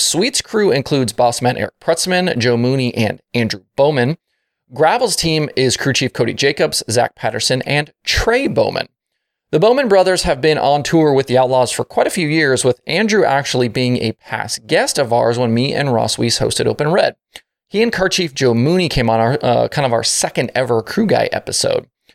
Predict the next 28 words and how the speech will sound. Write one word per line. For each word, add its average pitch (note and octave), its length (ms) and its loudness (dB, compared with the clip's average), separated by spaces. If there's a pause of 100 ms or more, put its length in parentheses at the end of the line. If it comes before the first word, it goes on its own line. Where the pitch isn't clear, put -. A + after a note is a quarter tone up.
(380)
The D#3 100 0
Bowman A3+ 240 4
brothers G3+ 260 4
are F3 120 4
from E3 180 0
Ohio F3 460 2
and C#3 100 0
came D#3 200 -2
up C#3+ 100 -4
through C#3+ 100 2
the A#2+ 80 2
ranks A#2+ 300 -2
there C#3+ 320 2
before B2 340 0
working A#2 320 0
on G2+ 240 0
Outlaw A#2 360 0
teams. C#3+ 520 -2
Both F#3+ 300 0
of G3+ 80 -2
them G3 160 0
worked D3+ 240 0
in A#2+ 80 0
the A2+ 80 -2
past C3+ 420 -4
for A#2+ 100 -4
Sean - 320 -2
Dancer. D#3 540 0